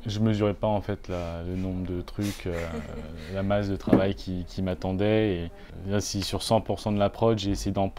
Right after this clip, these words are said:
d'anticiper cent vingt pour cent, je me suis retrouvé avec deux cents pour cent de choses, euh, enfin, dont quatre-vingts pour cent de, d'inattendues.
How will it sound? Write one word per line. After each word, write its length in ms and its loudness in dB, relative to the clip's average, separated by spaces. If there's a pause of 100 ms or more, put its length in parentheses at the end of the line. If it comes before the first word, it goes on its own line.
(160)
d'anticiper 580 -4
cent 220 -2
vingt 180 0
pour 220 -10
cent, 400 -2
je 80 -6
me 60 -4
suis 120 -6
retrouvé 240 -4
avec 360 -4
deux 100 0
cents 220 -4
pour 180 -10
cent 160 -4
de 100 -2
choses, 340 -4
euh, 220 -2
enfin, 200 -8
dont 200 -2
quatre-vingts 380 -4
pour 180 -10
cent 160 -6
de, 140 -6
d'inattendues. 640 -4